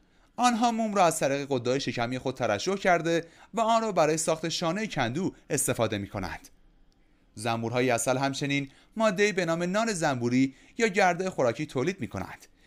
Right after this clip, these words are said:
که ترکیبی از گرده و عسل است. آنها همچنین می‌توانند مادهٔ چسبناک به نام پروپروس را تولید کنند.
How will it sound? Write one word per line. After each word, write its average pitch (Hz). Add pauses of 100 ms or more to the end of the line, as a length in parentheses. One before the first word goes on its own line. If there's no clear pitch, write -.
(120)
که 226
ترکیبی 208
از 160
گرده 113 (180)
و 113 (100)
عسل 117
است. - (920)
آنها 113
همچنین 127
می‌توانند 131 (240)
مادهٔ 220
چسبناک 139
به 151
نام 208
پروپروس 127
را 110 (160)
تولید 160
کنند. 80